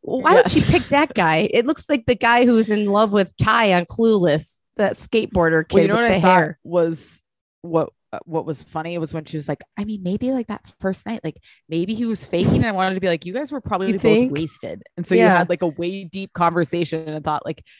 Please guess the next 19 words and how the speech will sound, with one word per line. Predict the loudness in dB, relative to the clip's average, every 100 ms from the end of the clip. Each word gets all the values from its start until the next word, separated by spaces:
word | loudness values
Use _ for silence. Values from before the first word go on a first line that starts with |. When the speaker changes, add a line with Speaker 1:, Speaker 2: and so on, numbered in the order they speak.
| -8
Speaker 2:
it | -4
was | 0 2
all | 2
great. | 2 -2 -2
And | -6
then | -8
the | -8
next | -8 -10
day | -6 -4
you're | -2 -4
like, | -6 -6
"Oh, | -4
wait, | -4 -4
what | -6 -6 -8
is | -8
this? | -10 -12
Who's | -10 -10 -8
this | -12 -12
person?" | -12 -12 -14 -16